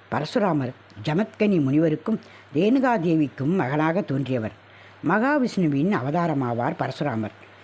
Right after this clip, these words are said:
சிவபெருமானிடமிருந்து அம்பையும் கோடாரியும் வரமாக பெற்ற இவர்தான் கேரளாவின் புகழ்பெற்ற களரியை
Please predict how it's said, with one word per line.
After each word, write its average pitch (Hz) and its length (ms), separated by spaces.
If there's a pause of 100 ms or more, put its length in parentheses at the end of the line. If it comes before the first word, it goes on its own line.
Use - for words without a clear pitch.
(300)
சிவபெருமானிடமிருந்து 160 1200 (400)
அம்பையும் 196 540
கோடாரியும் 175 720
வரமாக 170 440
பெற்ற 151 320
இவர்தான் 131 540 (420)
கேரளாவின் 214 680
புகழ்பெற்ற 196 600
களரியை 156 540